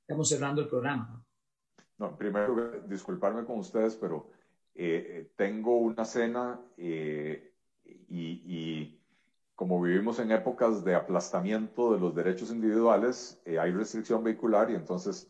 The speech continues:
Speaker 2: <laughs> eh, y nuestros amigos viven un poco retirado, ¿verdad? Entonces tenemos veinte, veinticinco minutos de camino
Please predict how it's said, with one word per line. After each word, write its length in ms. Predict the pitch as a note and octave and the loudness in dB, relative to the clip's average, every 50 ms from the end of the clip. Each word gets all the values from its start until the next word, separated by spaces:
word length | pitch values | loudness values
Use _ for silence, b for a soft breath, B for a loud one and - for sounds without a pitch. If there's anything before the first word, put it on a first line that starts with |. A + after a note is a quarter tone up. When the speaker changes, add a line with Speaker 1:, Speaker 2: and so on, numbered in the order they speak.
| b b b b | b b b b
Speaker 2:
<laughs> 260 | b b b _ _ | b b b _ _
eh, 1080 | - F#3 - - - - F#3 F3+ - F3+ F3 - - - - - _ E3+ - - - - | -20 -20 -20 -20 -16 -14 -14 -10 -10 -12 -14 -14 -20 -20 -20 -14 _ -2 -2 -2 0 0
y 60 | G2 | -2
nuestros 300 | F2+ F2+ F2 - F#2 F2+ | -2 -2 -2 -4 -4 -4
amigos 360 | F2 E2+ F2+ F2+ F#2 A2 F#2+ | -4 -2 -2 0 0 0 2
viven 440 | F#2 G2+ G#2 G#2+ G#2 F#2 D#2+ D2 - - - - G#2+ G2 F#2 - - - - | 2 4 4 4 2 2 -4 -6 -10 -14 -16 -16 -16 -16 -16 -16 -16 -16 -12
un 160 | G2 G2 F#2 - | -12 -12 -2 -2
poco 220 | A2+ A2 - A2+ | -2 2 2 2
retirado, 520 | G#2 A2 G#2+ - A#2 G#2+ G2+ G2 G#2+ A2+ | 2 2 0 2 4 6 6 8 8 6
¿verdad? 220 | A2 F2+ E2+ G2+ G2+ | 6 4 4 0 -2
Entonces 360 | F2+ F#2 F2 F2 G2 G2 - | 0 -2 -4 -4 -4 -8 -6
tenemos 460 | - D#2+ E2 F#2 G2+ F#2+ - - E3 | -6 -6 -4 -4 -4 -4 -6 -8 -4
veinte, 260 | D#3+ - F#2+ F#2 - | -2 -2 -2 0 -2
veinticinco 360 | G#2 G2+ F2+ - F2 F#2 F#2 G#2 | -4 -4 -4 -6 -10 -10 -8 -6
minutos 300 | F#3+ - - - G2+ F#2+ | -6 -6 -6 -6 -6 -6
de 80 | - | -4
camino 380 | - E2+ E2 F2+ F2+ G2+ - | -6 -4 -4 -4 -4 -4 -6